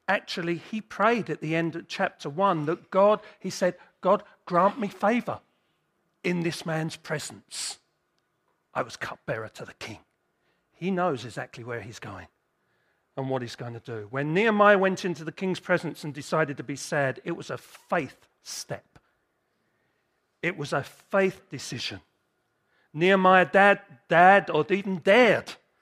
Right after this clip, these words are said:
as well as dad, I'm sure. But Nehemiah dad,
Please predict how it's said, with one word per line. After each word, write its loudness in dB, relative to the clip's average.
as -10
well 4
as 4
dad, 4
I'm -4
sure. 0
But -2
Nehemiah 8
dad, 8